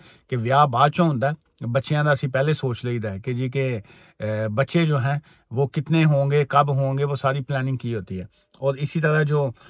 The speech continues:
नानका हो या दादका हो, वो भी बड़े खुश हुंदे ने, "लो जी मुंडे दा अज ब्याह हो गया ते उस तो बाद असीं दादा किंदों बनना है ते या नाना किंदों बनना है।" So ये एक, अ,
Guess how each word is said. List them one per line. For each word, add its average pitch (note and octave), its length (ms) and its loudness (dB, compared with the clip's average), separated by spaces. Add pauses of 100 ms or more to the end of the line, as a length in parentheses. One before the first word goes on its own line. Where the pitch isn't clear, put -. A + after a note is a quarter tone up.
(260)
नानका C#3+ 640 2
हो D#3 200 6
या D3+ 140 2
दादका C3 400 2
हो, D3+ 300 2
वो D3 140 -4
भी D3+ 80 0
बड़े C3+ 180 2
खुश C3+ 260 -2
हुंदे B2+ 220 -2
ने, B2+ 100 -2
"लो C3+ 160 4
जी C#3+ 80 0
मुंडे C3 300 0
दा C#3+ 80 4
अज C3+ 100 2
ब्याह C3 240 2
हो C#3+ 200 2
गया C#3+ 220 -2 (500)
ते C3+ 240 2
उस C3+ 220 -6
तो D3 80 0
बाद C#3 180 2
असीं C#3 200 -2
दादा C3+ 300 2
किंदों C3+ 280 0
बनना A#2+ 240 -2
है D3 80 -6 (400)
ते B2 80 -4
या C3+ 140 0
नाना C3+ 320 0
किंदों B2 280 -4
बनना A2 180 -4
है।" A#2 60 -6
So D3 180 0
ये C#3 200 -2
एक, C3 360 -4
अ, B2+ 160 -2